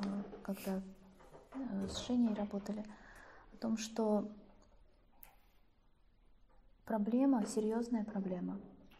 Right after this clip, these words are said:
Проблема, э, особенно такая,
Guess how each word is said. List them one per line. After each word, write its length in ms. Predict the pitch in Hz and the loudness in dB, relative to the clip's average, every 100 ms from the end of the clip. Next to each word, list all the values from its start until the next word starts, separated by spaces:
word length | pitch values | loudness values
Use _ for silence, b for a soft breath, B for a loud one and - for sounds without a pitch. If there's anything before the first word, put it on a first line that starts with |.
| B B - | B B -4
Проблема, 680 | 220 208 226 226 214 202 - - - - - | -2 0 0 2 2 2 0 -10 -20 -10 -4
э, 280 | 196 190 190 - - | -2 -2 -4 -12 -4
особенно 520 | 202 - 254 226 202 | -2 2 4 4 4
такая, 600 | 190 202 208 202 180 190 | 2 -2 0 2 2 0